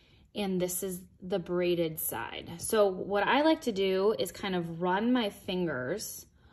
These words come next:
all the way across and keep the chain kind of in one direction so I don't twist the chain, okay?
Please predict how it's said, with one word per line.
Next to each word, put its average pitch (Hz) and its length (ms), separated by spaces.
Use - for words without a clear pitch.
all 180 240
the 220 120
way 226 180
across 185 1000
and 180 240
keep 208 360
the 190 140
chain 180 560
kind 180 240
of 165 100
in 170 340
one 175 300
direction 180 920
so - 260
I 175 160
don't 170 680
twist - 800
the 175 100
chain, - 720
okay? 175 520